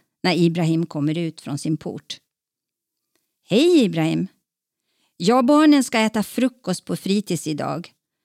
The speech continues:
för jag har ett möte med rektor kvart i åtta. Och du ska jogga, ser jag. Hurtbulle", skrattar Amina.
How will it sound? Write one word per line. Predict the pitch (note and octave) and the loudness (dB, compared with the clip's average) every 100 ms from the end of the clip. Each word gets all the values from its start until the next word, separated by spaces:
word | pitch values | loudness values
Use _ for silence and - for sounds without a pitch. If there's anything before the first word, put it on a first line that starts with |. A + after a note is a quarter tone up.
| _ _ | _ _
för | - | -2
jag | F#3 | 2
har | G#3 G3 | 2 2
ett | F#3 - | 0 0
möte | G3+ E3 - - G3 | 0 -2 -4 0 2
med | F3 E3 E3+ | 2 2 0
rektor | E3 E3+ - A3 F#3 | -2 -4 -6 -8 -8
kvart | - D#3+ - | -6 -8 -6
i | D#3 | -8
åtta. | - - C3+ F3 - _ _ _ _ _ _ | -8 -10 -8 -8 -10 _ _ _ _ _ _
Och | - G#3 | -2 2
du | G#3 A#3+ | 2 0
ska | - | 0
jogga, | B3 A3 E3+ A#3+ A3+ | 0 2 0 -2 -2
ser | - D#3+ C#3+ | -2 -4 -4
jag. | - F3+ _ _ _ _ _ - | -6 -10 _ _ _ _ _ 0
Hurtbulle", | - - - F3 E3+ D#3 D3+ E3+ _ _ | 0 -2 -6 -4 -2 -2 -4 -6 _ _
skrattar | - E3+ D3+ E3 | -10 -8 -6 -6
Amina. | D3+ D#3+ D#3 D#3+ E2 | -2 -2 -2 -4 -8